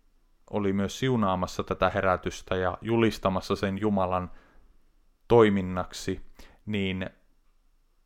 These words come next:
God T V, tämmönen jenkkiläinen kristillinen kanava, niin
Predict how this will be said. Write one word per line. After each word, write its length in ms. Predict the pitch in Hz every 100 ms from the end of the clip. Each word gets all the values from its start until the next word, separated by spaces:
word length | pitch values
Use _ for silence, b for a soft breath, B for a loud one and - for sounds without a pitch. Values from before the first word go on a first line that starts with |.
| _ _ _ _ _ _ -
God 300 | 131 113 - - - -
T 40 |
V, 480 | 107 95 87 87 85 - - _
tämmönen 300 | 101 98 98
jenkkiläinen 640 | 104 107 95 95 90 92 -
kristillinen 640 | 110 104 - 92 90 92
kanava, 420 | 101 107 120 156 - B B B B B -
niin 300 | 113 107